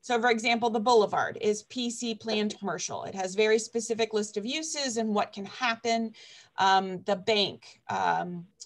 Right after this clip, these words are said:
uh, the Commerce Bank is a P C planned commercial. John's property with, um, the annex and Frisco Bar Room is P C planned commercial.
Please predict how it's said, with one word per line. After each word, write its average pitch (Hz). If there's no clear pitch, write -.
uh, 113
the 196
Commerce 247
Bank -
is 214
a 208
P 226
C 226
planned 226
commercial. 208
John's 233
property 208
with, 196
um, 180
the 220
annex 214
and 196
Frisco 220
Bar 190
Room 180
is 185
P 240
C 214
planned 185
commercial. 175